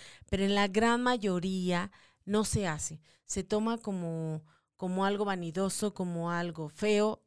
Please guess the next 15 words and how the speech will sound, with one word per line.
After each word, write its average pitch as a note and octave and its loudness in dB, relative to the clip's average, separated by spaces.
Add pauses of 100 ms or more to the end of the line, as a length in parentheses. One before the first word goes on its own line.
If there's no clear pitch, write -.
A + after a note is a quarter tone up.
Yo F#3+ 2
recuerdo F#3+ 0
que F#3 0
alguien F#3 -2
me F3+ 0
decía, E3 -2 (460)
un F#3 -2
tío F#3 2
político, F3+ 0 (1400)
que F3+ 0
Dios G#3 4
lo A3 2
perdone, E3+ 4
<laughs> - -16
¿no? A3 6